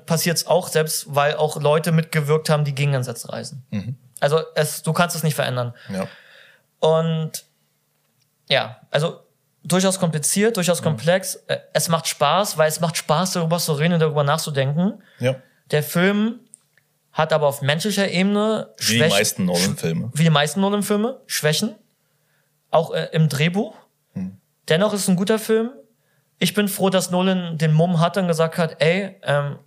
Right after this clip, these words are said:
Speaker 1: wir machen's im Sommer.“
Speaker 2: Ich war richtig froh, dass der Film rausgekommen ist. Klar, es war ein Experiment, die, den Film in die Kinos rauszubringen.
Speaker 1: Er war mutig.
Speaker 2: Aber ich mein
Speaker 1: Ey,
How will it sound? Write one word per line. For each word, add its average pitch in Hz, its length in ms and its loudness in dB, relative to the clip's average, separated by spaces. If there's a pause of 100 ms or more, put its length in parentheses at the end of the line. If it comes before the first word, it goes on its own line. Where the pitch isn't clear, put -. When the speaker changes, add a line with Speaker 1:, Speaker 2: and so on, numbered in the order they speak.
Speaker 1:
wir 147 140 0
machen's 160 380 0
im 202 120 2
Sommer.“ 202 440 0
Speaker 2:
Ich 175 200 0
war 143 160 2
richtig 107 260 -8
froh, 101 240 -6
dass 92 200 -2
der 87 100 -8
Film 92 640 -8 (640)
rausgekommen 98 460 -2
ist. - 220 -6
Klar, 117 240 0
es 113 120 -4
war 104 80 0
ein 92 80 -4
Experiment, 104 640 -4 (360)
die, 107 640 -4
den 107 180 -4
Film 107 320 -4
in 104 100 -6
die 98 80 -8
Kinos 113 480 -6
rauszubringen. 127 420 0
Speaker 1:
Er 160 40 -4
war 185 80 2
mutig. 180 400 -4 (480)
Speaker 2:
Aber 104 420 0
ich - 120 -10
mein 104 340 -4 (640)
Speaker 1:
Ey, 151 280 -2